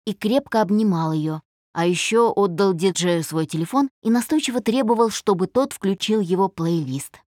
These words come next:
Единственным, кому удалось успокоить и посадить Олега в такси, оказался Глеб. Они с Аней и еще человек двадцать, включая помощницу Пати, остались до конца вечеринки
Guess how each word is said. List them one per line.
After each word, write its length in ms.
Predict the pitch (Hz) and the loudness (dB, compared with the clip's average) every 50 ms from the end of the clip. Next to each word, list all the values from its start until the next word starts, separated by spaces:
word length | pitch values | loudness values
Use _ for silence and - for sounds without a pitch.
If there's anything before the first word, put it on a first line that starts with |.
| _ _ _ _ _ _ - | _ _ _ _ _ _ -2
Единственным, 680 | 190 226 208 190 240 240 202 - 202 202 220 214 208 202 | -2 0 0 2 0 0 -2 -2 -2 -2 0 0 0 2
кому 260 | 214 208 214 214 214 | 2 2 4 4 2
удалось 460 | 208 175 208 233 277 311 285 - - | 2 2 2 2 2 2 0 0 -2
успокоить 580 | - 190 - - 190 180 - 190 185 180 175 - - | -4 -4 -2 -2 -4 -2 0 2 2 2 0 0 -4
и 60 | 202 | -4
посадить 500 | - 202 - - 185 160 185 190 - - | -4 -2 -2 0 0 0 0 -2 0 2
Олега 380 | - 175 170 165 165 - 156 143 | 2 2 4 2 2 0 -2 -6
в 60 | - | -4
такси, 440 | - 202 208 - - - 269 285 277 _ _ - | -6 -8 -8 -6 -6 -2 -2 -2 -2 _ _ -12
оказался 500 | - 180 - 247 302 349 349 - - 247 | -8 -2 -2 0 2 2 0 0 -2 -2
Глеб. 440 | 202 175 165 151 143 139 135 _ - - _ _ _ _ _ _ _ _ _ - | -2 0 0 0 0 -2 -4 _ -16 -20 _ _ _ _ _ _ _ _ _ 0
Они 380 | 196 208 220 220 220 220 214 | 2 2 4 4 4 2 2
с 140 | 185 - - | 0 -2 0
Аней 420 | 214 202 202 202 190 185 180 180 170 | 2 2 4 4 4 4 2 2 2
и 80 | - | 0
еще 520 | 180 185 185 175 - - - 180 180 170 160 | 0 2 2 0 0 0 0 2 2 2 0
человек 400 | - 175 170 165 165 170 160 147 | 0 0 0 2 2 0 0 0
двадцать, 500 | 151 180 247 294 294 - 214 180 - _ | 0 2 2 2 2 0 -4 -4 -4 _
включая 440 | _ - - 196 - - 202 185 180 | _ 0 0 2 2 4 2 2 2
помощницу 640 | - 180 175 175 170 160 - 170 160 - - - 165 - | 2 2 2 2 2 0 0 -2 -4 -4 -2 -6 -6 -2
Пати, 360 | - 247 285 - 285 269 - _ _ _ | 0 -2 0 0 -2 -4 -4 _ _ _
остались 500 | - 202 208 208 - 269 277 285 269 240 | -2 -2 -2 0 2 2 2 2 2 0
до 140 | 202 170 196 | -2 -2 -2
конца 380 | - 202 190 185 - 208 196 185 | 0 0 -2 -2 0 0 0 0
вечеринки 760 | 170 160 - - 175 151 180 202 214 226 - - 220 214 | 0 -2 0 0 0 2 2 2 0 0 0 0 -2 -2